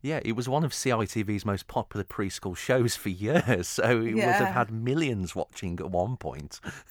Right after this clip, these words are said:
Speaker 2: Yeah, I, I think I did realise when, um, I remember going into Safeways once and this girl asking me for an autograph, and, and then I thought, "Oh gosh, yeah." It, it, but it was something that was quite alien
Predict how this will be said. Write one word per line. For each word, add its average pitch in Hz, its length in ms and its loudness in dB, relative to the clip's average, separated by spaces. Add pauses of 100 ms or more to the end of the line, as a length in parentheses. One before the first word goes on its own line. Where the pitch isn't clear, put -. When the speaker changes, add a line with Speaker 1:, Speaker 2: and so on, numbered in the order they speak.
Speaker 2:
Yeah, 185 540 4
I, 240 200 8
I 285 80 8
think 370 220 2
I 339 100 8
did 254 240 -2
realise 208 680 6
when, 175 300 -2
um, 165 460 -6 (240)
I 175 40 -6
remember 190 280 -2
going 165 280 -4
into 160 200 -12
Safeways 160 680 -2
once 156 460 -10
and 160 180 -16 (560)
this - 180 -10
girl 175 400 0
asking 170 420 -6
me 165 160 -10
for - 160 -10
an 170 100 -10
autograph, 180 760 -6 (1120)
and, 175 280 -8
and 175 140 -6
then 175 160 -4
I 180 80 -6
thought, 170 240 -6
"Oh 180 180 -4
gosh, 165 500 -10 (280)
yeah." 170 300 -6 (960)
It, - 180 -6
it, 226 120 4
but 269 140 8
it 247 80 6
was 233 180 4
something 254 500 4
that - 80 -4
was 196 100 -8
quite 196 340 2
alien 185 520 0